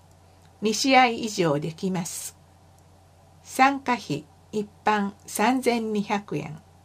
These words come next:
協会登録者。随時登録可能です。登録料五百円。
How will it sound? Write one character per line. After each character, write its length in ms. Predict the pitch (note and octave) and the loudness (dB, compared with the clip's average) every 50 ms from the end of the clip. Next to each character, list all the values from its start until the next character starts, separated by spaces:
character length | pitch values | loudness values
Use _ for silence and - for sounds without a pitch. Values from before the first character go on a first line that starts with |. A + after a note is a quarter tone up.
| - - - - - - - - - - - | -20 -20 -20 -20 -20 -20 -20 -20 -20 -20 -2
協 280 | - C4+ D4 D4+ C#4+ | 4 6 8 8 8
会 320 | C#4+ - C#4 C4 B3+ B3 B3 - | 6 4 2 2 2 0 0 0
登 220 | A3+ A3 A3+ A3 | 2 4 4 4
録 260 | G#3 G3+ G3+ - - | 2 0 -2 -4 -8
者。 320 | - - - - D3 - - - _ - - - - - - - _ - - _ - _ _ - - - | -10 -8 -6 -4 -4 -6 -8 -12 _ -20 -20 -20 -20 -20 -20 -20 _ -20 -20 _ -20 _ _ -20 -12 -10
随 360 | G3+ G3+ C4 C#4+ C#4+ B3+ A#3+ | -4 2 4 4 4 4 2
時 300 | G3+ E3 E3 E3 E3 - - - - | 0 0 0 0 -2 -6 -14 -6 -2
登 260 | G#3+ A3+ A3+ A3+ A3 | 0 2 2 2 2
録 440 | G3+ G3 G3 - - G#3 G3 F#3 - - - _ | 0 0 -2 -4 -6 -6 -6 -6 -8 -14 -20 _
可 180 | - F#3 F3 | -4 -2 0
能 260 | F3 F#3+ F#3 F3+ E3+ D#3+ | 2 2 2 2 0 0
で 140 | D#3+ D#3 | -2 -2
す。 320 | D#3 - - - - - - _ - - - - - - - - _ _ - _ - - - - - - - - - - - - | -4 -4 -6 -8 -10 -10 -14 _ -20 -20 -20 -20 -20 -20 -20 -20 _ _ -20 _ -20 -20 -20 -20 -20 -20 -20 -20 -20 -20 -2 4
登 220 | C4 C4+ C#4 C4+ | 6 6 8 8
録 320 | C4+ C4 B3+ B3+ - A#3 | 6 4 0 0 -2 2
料 380 | G#3+ G#3 G3+ G3+ F#3+ E3+ - - - | 4 6 6 6 4 2 0 -6 -2
五 100 | - F#3+ | -2 -2
百 400 | F#3 - - B3 A#3+ - - D#3+ | -2 0 0 -2 -2 -2 -4 -6
円。 220 | C#3+ C#3 C#3 D3 | -6 -6 -8 -12